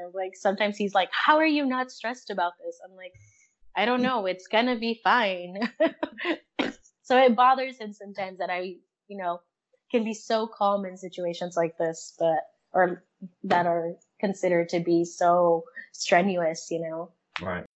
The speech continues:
Speaker 2: Vanessa, can you give the audience, uh, once again, how they can reach you, uh, and your website and, um, kinda what you're doing?
Speaker 1: Okay, so my website is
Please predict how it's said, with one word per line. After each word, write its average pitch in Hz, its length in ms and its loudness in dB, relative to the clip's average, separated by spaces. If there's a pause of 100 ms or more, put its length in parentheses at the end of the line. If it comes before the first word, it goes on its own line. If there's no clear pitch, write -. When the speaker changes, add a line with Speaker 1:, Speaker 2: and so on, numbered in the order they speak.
Speaker 2:
Vanessa, 135 500 2
can 127 300 -4
you 156 200 0
give 127 280 -2
the 110 80 -4
audience, 113 580 0
uh, 101 140 2
once 113 260 -4
again, 104 380 -2
how 107 240 -6
they 101 160 -2
can 92 240 -10
reach 127 280 -6
you, 127 520 -6
uh, 98 240 -2
and 98 100 -4
your 92 120 -2
website 113 720 -2 (280)
and, 92 480 -4
um, 90 220 -4
kinda 107 280 -4
what 98 220 -6
you're 98 100 -6
doing? 107 420 -2 (880)
Speaker 1:
Okay, 240 480 6
so 233 640 6 (340)
my 233 240 2
website 233 680 0
is 233 200 -4